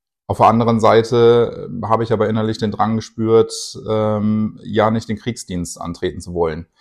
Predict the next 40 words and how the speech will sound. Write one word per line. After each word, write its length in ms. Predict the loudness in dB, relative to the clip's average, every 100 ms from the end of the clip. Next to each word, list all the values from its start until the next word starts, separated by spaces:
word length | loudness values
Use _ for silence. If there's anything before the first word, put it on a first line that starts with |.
| _ _
respektive 560 | -4 -2 -2 -2 0 2
den, 460 | 2 2 0 -4 -4 -4
den 160 | -2
Wehrdienst 800 | -2 -2 -2 -4 -6 -8 -14 -12
damals. 540 | -10 -8 -8 -10 -12 _ _ _ _ _ -18
Ich 80 |
kann 160 | -8 -6
mich 140 | -2
auch 80 | 0
gar 100 | 2
nicht 160 | 0 0
mehr 80 | 0
genau 240 | 0 0
entsinnen, 320 | 0 0 0
wie 80 | 0
viele 160 | -2 -2
Monate 360 | 0 -2 -2
es 220 | -2 -2
damals 720 | 0 2 2 0 0 -4 -12 -6
noch 360 | -6 -6 -4
waren. 500 | 2 4 4 2 -2
Ich 120 | -6 -2
glaube, 260 | -2 0
wir 40 | 0
waren 160 | 0
schon 160 | 0 -4
in 80 | -4
einer 240 | -4 -6
Phase, 840 | -2 2 2 2 0 0 0 -2 -4
ähm, 260 | -4 -4 -2
wo 100 | -2
der 120 | -2
Wehrdienst 400 | -2 -2 -4 -6
in 60 | -6
der 80 |
Länge 340 | -4 -4 -6 -6
ein 160 | -8
wenig 320 | -6 -6 -8 -10
reduzierter 800 | -10 -10 -8 -4 -4 -4 -6 -4
war. 420 | -6 -6 -10